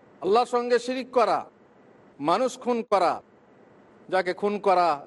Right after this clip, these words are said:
জায়েজ নয়, আর সুদ খাওয়া, আর এতিমের মাল ভক্ষণ করা। সুদ খাওয়া, এতিমের মাল ভক্ষণ করা, যুদ্ধের ময়দান থেকে পলায়ন করা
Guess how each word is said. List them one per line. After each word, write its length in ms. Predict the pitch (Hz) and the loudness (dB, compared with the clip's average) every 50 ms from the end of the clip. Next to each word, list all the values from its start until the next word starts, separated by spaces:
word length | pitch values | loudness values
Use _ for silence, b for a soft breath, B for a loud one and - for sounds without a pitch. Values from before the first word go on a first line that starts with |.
| - 123 | -4 -2
জায়েজ 280 | 175 180 185 190 180 175 | 0 2 2 0 -2 -4
নয়, 340 | 185 202 214 208 190 147 113 101 - - - - _ _ - - | -2 -2 0 0 -2 -4 -8 -12 -18 -20 -20 -20 _ _ -14 -4
আর 460 | 151 156 165 180 202 220 226 233 233 233 - - - _ | 0 2 4 4 4 4 4 2 0 -2 -8 -18 -20 _
সুদ 400 | - - - - 302 320 226 220 | -20 -10 -4 -2 -2 -2 -2 -4
খাওয়া, 400 | - 220 214 202 180 151 131 104 - _ _ _ _ _ _ _ _ _ _ - - _ _ - - _ | 0 2 2 4 4 2 0 -2 -6 _ _ _ _ _ _ _ _ _ _ -20 -20 _ _ -20 -20 _
আর 280 | - 135 143 143 143 143 | 0 2 2 4 2 2
এতিমের 560 | 147 151 151 - 196 185 180 175 165 156 143 | -2 -4 -6 -8 -8 -8 -6 -4 -2 -2 -2
মাল 360 | 139 139 135 147 170 180 180 | -2 -2 0 0 2 0 0
ভক্ষণ 500 | 160 127 151 143 - - - 165 143 139 | -2 -6 -8 -8 -8 -10 -10 -10 -10 -10
করা। 320 | 127 - 131 120 117 98 - - - - - - - - - - - - - - | -10 -8 -8 -6 -6 -8 -10 -14 -20 -20 -20 -20 -20 -20 -20 -20 -20 -20 -8 -4
সুদ 200 | 196 208 - - | -2 -2 -2 0
খাওয়া, 460 | - 196 214 226 240 254 254 226 - - _ _ _ _ _ _ - | 0 2 4 4 4 4 2 0 -4 -12 _ _ _ _ _ _ -4
এতিমের 500 | 170 175 175 247 262 277 277 277 262 254 | -4 -2 -2 -2 0 2 2 2 2 2
মাল 220 | 240 233 233 226 | 2 2 2 2
ভক্ষণ 460 | 208 202 214 214 - - 220 208 208 | 2 0 0 0 -2 -4 -4 -4 -4
করা, 380 | - - 180 170 160 131 107 90 - _ - - _ _ - | 0 0 2 2 2 0 -2 -6 -12 _ -20 -20 _ _ -4
যুদ্ধের 380 | 135 190 226 185 180 226 220 | -2 -2 0 2 2 2 2
ময়দান 420 | 208 196 196 202 208 240 262 262 240 | 0 0 -2 0 0 0 -2 0 -2
থেকে 220 | - 233 214 220 | -2 -2 -2 -2
পলায়ন 460 | - - 202 190 190 196 190 190 185 | -2 0 0 0 2 2 0 -2 -4
করা 360 | 151 - 175 165 165 156 151 | -2 0 2 2 2 2 0